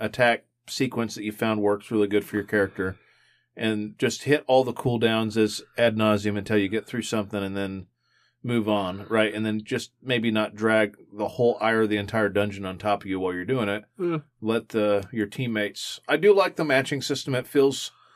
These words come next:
Speaker 1: like it's telling you kinda where to go, and it's easy. You don't even have to be on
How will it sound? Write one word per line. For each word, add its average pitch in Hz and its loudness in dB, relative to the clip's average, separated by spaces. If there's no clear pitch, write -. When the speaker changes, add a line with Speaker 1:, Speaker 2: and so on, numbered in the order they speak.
Speaker 1:
like 165 0
it's 135 -6
telling 147 -2
you 135 -2
kinda 135 0
where 120 0
to 117 0
go, 117 4
and 110 2
it's 107 -4
easy. 127 -2
You 151 0
don't 175 4
even 131 2
have 113 -2
to 104 -4
be 101 0
on 95 -4